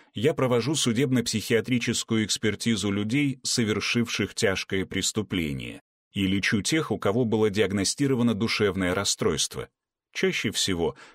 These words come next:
я занимаюсь судебно-психиатрической оценкой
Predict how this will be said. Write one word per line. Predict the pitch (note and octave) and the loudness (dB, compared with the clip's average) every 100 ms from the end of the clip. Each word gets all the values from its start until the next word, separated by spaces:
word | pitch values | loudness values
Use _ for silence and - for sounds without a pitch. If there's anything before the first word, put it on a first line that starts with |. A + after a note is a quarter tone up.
| - | -2
я | B2 | 0
занимаюсь | D3+ C#3+ C3 C#3+ D3 C3+ - | 2 2 4 4 2 0 -2
судебно-психиатрической | - A#2+ A2 C#3 B2 A#2 - - A2+ G2+ A#2+ A#2 G#2+ - A2 | -2 0 0 2 2 0 -2 2 0 2 -2 0 0 2 2
оценкой | G2+ - F#3 D3 G2+ | 2 0 0 0 -2